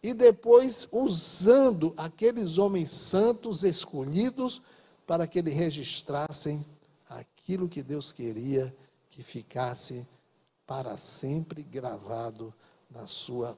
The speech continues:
palavra santa, na sua santa revelação. O fato dos homens escreverem e registrarem, isso se chama inspiração.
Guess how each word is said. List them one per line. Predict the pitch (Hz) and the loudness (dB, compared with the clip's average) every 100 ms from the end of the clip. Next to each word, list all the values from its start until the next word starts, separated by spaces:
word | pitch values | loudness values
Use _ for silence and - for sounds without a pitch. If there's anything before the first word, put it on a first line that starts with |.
| _ | _
palavra | 110 107 104 104 101 104 110 104 | -14 -12 -10 -8 -8 -8 -10 -10
santa, | - - - - 123 120 - 123 - _ _ _ _ _ | -10 -6 -6 -6 -8 -10 -10 -16 -16 _ _ _ _ _
na | - 110 95 | -20 -20 -16
sua | - 120 107 | -12 -8 -8
santa | - - 127 127 127 | -6 -6 -6 -8 -10
revelação. | 113 110 117 113 - - 98 _ _ _ - - | -10 -8 -8 -8 -10 -14 -16 _ _ _ -20 -20
O | - | -14
fato | 123 - 175 185 | -10 0 0 0
dos | 170 160 139 | -4 -2 -2
homens | 139 143 127 - - - | -2 -2 -4 -8 -10 -8
escreverem | 143 - - 135 127 104 110 175 214 220 175 | -8 -8 -8 -6 -6 -6 -2 2 0 -2 -8
e | 156 | -6
registrarem, | 135 147 120 104 - 123 123 151 185 196 - _ | -2 -4 -4 -6 -6 -6 -4 -2 -2 -4 -14 _
isso | - 151 - 131 | -10 -8 -8 -12
se | - 117 | -12 -8
chama | - 131 135 143 - _ | -6 -6 -6 -8 -10 _
inspiração. | - 185 202 170 - - - 156 151 135 - - - | -6 -2 -2 -4 -8 -12 -10 -6 -4 -4 -6 -8 -8